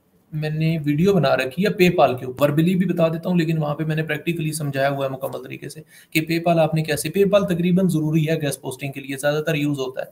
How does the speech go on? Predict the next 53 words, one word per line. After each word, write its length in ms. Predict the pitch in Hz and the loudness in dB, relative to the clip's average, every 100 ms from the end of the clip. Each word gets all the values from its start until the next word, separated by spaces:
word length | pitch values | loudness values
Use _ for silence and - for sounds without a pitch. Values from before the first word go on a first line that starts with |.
| - | -2
PayPal 480 | 190 208 214 220 - | 2 6 4 2 -2
आप 180 | 175 180 | -2 0
तीन 180 | 202 202 | -2 -2
तरीकों 320 | 180 139 156 | 0 0 0
से 100 | 151 | -2
create 280 | 165 151 135 | -2 -2 -2
कर 140 | 131 131 | -4 -6
सकते 280 | 131 - | -6 -8
हो। 140 | 135 - | -10 -2
एक 200 | 165 180 | 0 0
ये 200 | 185 180 | 2 2
तरीका 300 | 180 160 160 | 2 0 0
है 120 | 165 | -2
कि 80 | 170 | 0
आपका 260 | 160 160 160 | 0 -2 -4
कोई 140 | 160 | -2
बाहर 360 | 151 147 156 165 | 0 0 0 -2
कोई 240 | 170 160 | -2 -4
भी 140 | 160 160 | -2 -4
दोस्त 420 | 139 147 156 - | -4 -2 -2 -4
है, 140 | 147 | -4
friend 340 | 147 147 151 147 | -4 -8 -6 -4
है, 100 | 147 | -2
भाई 320 | 139 143 160 | -2 0 0
है, 160 | 147 | -2
कोई 220 | 143 165 170 | -2 -2 -2
भी 120 | 160 | -2
चाचा 280 | 147 - 156 | -6 -6 -4
मामा 220 | 147 151 | -4 -4
कोई 200 | 151 220 | -4 -2
भी 140 | 180 | -2
है, 120 | - | -2
उससे 400 | - 180 175 - | -8 -8 -6 0
आप 200 | 196 160 | 2 2
जाके, 280 | 151 143 147 | 0 -2 -2
अ, 680 | 190 - - 151 139 131 - | -8 -10 -16 -6 -4 -2 -4
जाके 300 | 147 156 156 | 0 0 2
नहीं, 220 | 170 180 170 | 0 0 0
यहीं 180 | 139 170 | 0 -2
से 140 | 170 | 2
आप 140 | - 156 | 0 -2
उससे 160 | 156 | -10
contact 400 | 151 143 143 160 | -4 -4 -4 -8
करके 280 | - - 165 | -8 -8 -6
उसके 240 | 170 - | -6 -4
नाम 180 | 190 151 | -4 -4
पे 140 | 147 147 | -4 -8
PayPal 380 | 147 143 147 | -6 -2 -2
create 340 | 147 143 143 151 | -4 -10 -10 -10
करवा 260 | 170 160 | -4 0
सकते 320 | 156 156 156 165 | 0 -2 -8 -6
हैं 140 | 170 | -6
और 380 | - 165 - | -4 -2 -4